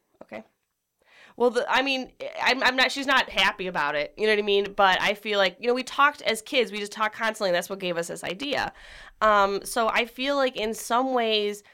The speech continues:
we're both winning because I sort of feel like we're the same person at this point. I was telling about how we're the same person. Oh, right. And so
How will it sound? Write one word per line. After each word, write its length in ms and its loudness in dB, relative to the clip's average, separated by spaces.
we're 180 4
both 460 2
winning 400 0
because 520 -2
I 240 0
sort 360 0
of 100 -4
feel 320 2
like 180 4
we're 340 -2
the 100 4
same 440 0
person 500 -4
at 80 -4
this 180 -6
point. 440 -8
I 100 0
was 100 -2
telling 180 -2
about 80 -2
how 180 2
we're 100 -4
the 100 -6
same 200 -2
person. 520 -4
Oh, 80 0
right. 300 2
And 160 -2
so 400 2